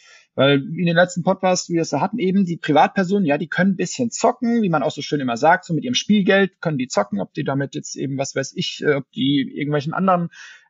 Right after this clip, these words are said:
äh, Hobbys nachgehen oder ob die damit jetzt irgendwie risikoreich investieren, das können die gerne mal machen, aber den ehrbaren Kaufmann, den kriegt man nicht wirklich mit einem Unternehmen zu bei-, äh, zusammen, dass der im Unternehmen viel Krypto hält, weil es einfach so hohen Schwankungen, ähm, unterliegt,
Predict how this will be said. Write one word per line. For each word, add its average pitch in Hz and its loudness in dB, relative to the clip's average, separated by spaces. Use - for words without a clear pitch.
äh, 151 6
Hobbys 180 0
nachgehen 190 0
oder 165 2
ob - -8
die 151 -10
damit 151 0
jetzt 160 -10
irgendwie 147 0
risikoreich 160 0
investieren, 151 -2
das 175 -4
können 175 0
die 170 -2
gerne 151 2
mal 147 4
machen, 185 0
aber 139 2
den 143 0
ehrbaren 160 0
Kaufmann, 175 0
den 165 -2
kriegt - -6
man 139 2
nicht 160 -2
wirklich 165 2
mit 160 -4
einem 139 -6
Unternehmen 147 2
zu 156 -8
bei-, 131 2
äh, 156 0
zusammen, 143 0
dass - -4
der 139 2
im 135 0
Unternehmen 143 -2
viel 156 -2
Krypto 156 -2
hält, 123 4
weil 143 4
es 143 -2
einfach 135 -4
so 165 -2
hohen 165 0
Schwankungen, 131 0
ähm, 123 0
unterliegt, 135 0